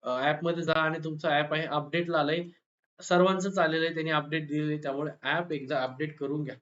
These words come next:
ठीक आहे, चला त्याच्यानंतर तुमचा महत्वाचा या ठिकाणचा हा जो प्रश्न आहे, कुठला रे?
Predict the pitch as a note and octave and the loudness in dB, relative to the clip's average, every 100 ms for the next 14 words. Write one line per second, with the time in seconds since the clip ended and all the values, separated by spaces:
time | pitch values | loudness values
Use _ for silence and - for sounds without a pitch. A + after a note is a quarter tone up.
0 | _ _ _ _ - D#3 G#3 G#3 - _ | _ _ _ _ -10 0 0 0 -8 _
1 | _ _ - B2 G2 D3 E3+ F3+ F#3 G3 | _ _ -10 -10 -8 -2 4 4 4 4
2 | G3+ G3 - _ _ F3+ F3 G3 F#3+ F3 | 4 2 -14 _ _ -4 0 2 4 2
3 | F3 F3+ F3+ F#3 F3 F3 F3+ E3 D#3 F3+ | 2 2 4 4 4 4 0 -2 2 0
4 | F#3+ - _ _ _ _ - E3+ E3+ F3 | 0 -6 _ _ _ _ 0 2 4 0
5 | E3+ D#3 D#3+ C3 - _ _ _ E3+ F3 | -2 -4 -4 -6 -6 _ _ _ 2 4